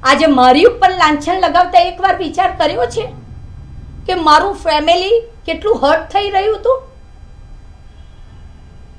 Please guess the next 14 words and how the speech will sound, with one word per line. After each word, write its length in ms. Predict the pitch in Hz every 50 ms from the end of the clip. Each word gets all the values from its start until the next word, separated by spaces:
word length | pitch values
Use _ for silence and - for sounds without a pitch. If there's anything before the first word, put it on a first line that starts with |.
| - - - - - - - - - - - - - - - - - - - - -
મારા 220 | 277 311 320 330
પતિ 360 | 330 - 330 294 - 381 427
ઉપર 200 | 440 427 427 -
સવાલો 400 | - - 392 392 381 381 381 381
ઉઠી 280 | 403 392 370 - 415 453
રહ્યા 180 | 359 339 349 359
હતા, 180 | 349 359 359
મારા 240 | 330 311 302 302 311
બાળક 420 | 302 269 247 240 247 339 - -
ઉપર 220 | 453 - - 381 381
સવાલો 400 | - - 359 330 330 339 330 330
ઉઠી 260 | 339 330 277 - 339
રહ્યા 280 | 330 311 302 302 311 311
હતા. 220 | 302 311 311 320